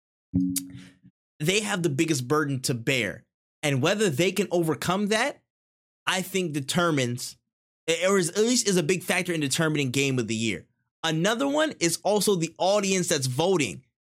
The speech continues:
whether they're more prone to the narrative or they're more prone to the impact of the game. We were talking about this. I was like, I, I think it was on stream talking about it. I was like, "Listen, what will be strong-, what will be a stronger factor? The level of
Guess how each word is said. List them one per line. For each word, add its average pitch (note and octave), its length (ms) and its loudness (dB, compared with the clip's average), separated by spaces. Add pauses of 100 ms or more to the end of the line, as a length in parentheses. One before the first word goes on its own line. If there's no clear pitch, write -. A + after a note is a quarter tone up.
whether D3+ 260 0
they're D3+ 360 2
more D#3 360 2
prone D#3+ 380 0
to D3 120 0
the B2 160 0
narrative C4 760 0
or F3+ 100 4
they're E3+ 140 4
more E3+ 260 2
prone F3+ 400 0
to D#3+ 100 -4
the D#3 200 -6
impact E3+ 360 -2
of D#3+ 60 -4
the D3+ 80 -2
game. F3 300 0
We G3+ 60 4
were A#3 60 2
talking C#4 320 0
about C3+ 300 -2
this. - 220 -12 (360)
I F3+ 100 0
was F#3 180 0
like, E3+ 260 -2 (420)
I, E3+ 160 0
I F3 40 2
think F#3 120 -2
it A3+ 40 -2
was F#3+ 100 0
on F#3+ 120 2
stream F3 160 0
talking F3+ 220 2
about C#3+ 100 2
it. - 20 0
I C#3+ 40 0
was C#3+ 80 0
like, C#3 100 -2
"Listen, D3 360 0 (200)
what F#3+ 180 0
will A3 80 2
be F#3 140 2
strong-, F3 320 0
what C#3 160 -4
will B3+ 100 2
be B3 100 4
a E3+ 60 4
stronger F3+ 340 0
factor? C3+ 480 -4 (760)
The D3 140 2
level G#3+ 460 2
of D#3+ 580 2